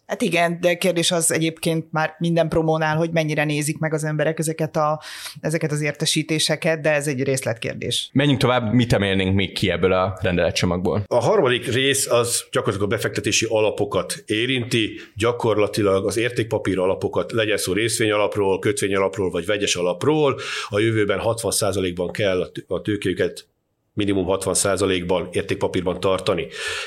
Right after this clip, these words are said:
Speaker 3: Ez már eddig is bejelentett tény volt, ez annyira nem okozott meglepetést. Az annál inkább, hogy eb-, ezen belül a hitelviszont megtestesítő értékpapírokat, ha nézzük, ott legfeljebb öt százalék lehet, ami nem állampapír.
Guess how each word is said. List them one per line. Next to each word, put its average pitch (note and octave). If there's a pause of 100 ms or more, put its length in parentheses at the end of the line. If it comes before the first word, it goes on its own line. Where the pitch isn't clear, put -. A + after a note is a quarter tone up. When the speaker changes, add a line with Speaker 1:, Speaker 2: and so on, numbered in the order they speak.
(100)
Speaker 3:
Ez D3
már D#3+
eddig C#3+
is G#2
bejelentett G#2
tény A2+
volt, A#2+
ez G#2
annyira G#2
nem G#2+
okozott G2+
meglepetést. B2 (240)
Az A2
annál C3
inkább, B2
hogy A#2+
eb-, G#2+
ezen A#2+
belül A2
a F#2
hitelviszont A2
megtestesítő A2
értékpapírokat, G2
ha F2
nézzük, A2 (280)
ott G#2
legfeljebb A#2 (120)
öt B2+
százalék G#2
lehet, A#2
ami G2+
nem G#2+ (300)
állampapír. F2+